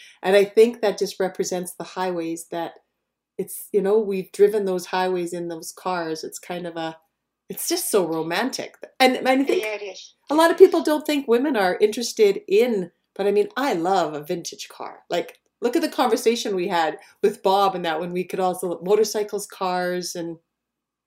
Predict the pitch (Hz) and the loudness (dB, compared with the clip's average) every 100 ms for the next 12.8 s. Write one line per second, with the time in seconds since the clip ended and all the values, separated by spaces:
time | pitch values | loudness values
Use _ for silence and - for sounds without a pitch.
0 | _ _ _ _ - 214 277 - - - | _ _ _ _ -10 -4 -4 -6 -10 -14
1 | _ _ _ _ _ _ _ _ 220 247 | _ _ _ _ _ _ _ _ -12 -12
2 | - 226 220 - 202 - 202 202 220 226 | -8 -8 -6 -8 -12 -10 -12 -12 -8 -6
3 | 233 240 - 269 240 247 226 - 254 233 | -6 -6 -10 -12 -10 -8 -8 -8 -10 -10
4 | 196 185 190 190 - 202 190 - - _ | -12 -12 -12 -12 -8 -8 -8 -16 -20 _
5 | 190 - 262 - 247 220 226 220 208 196 | -12 -8 -10 -8 -10 -8 -8 -6 -6 -8
6 | 202 180 214 208 202 202 - 175 - - | -10 -12 -10 -10 -12 -16 -12 -14 -14 -20
7 | - _ - 190 196 190 202 196 196 196 | -20 _ -16 -10 -8 -8 -10 -10 -8 -10
8 | 185 202 190 190 208 - 175 - - _ | -10 -8 -8 -10 -16 -14 -16 -16 -20 _
9 | 190 185 226 214 - 214 208 - 214 202 | -12 -10 -10 -12 -10 -10 -10 -10 -10 -10
10 | 202 - _ 196 190 190 196 - _ _ | -12 -20 _ -10 -8 -8 -10 -10 _ _
11 | 208 240 254 - 262 - - _ _ - | -8 -8 -8 -8 -6 -8 -8 _ _ -12
12 | 220 214 208 - 190 - - | -8 -6 -8 -10 -10 -12 -12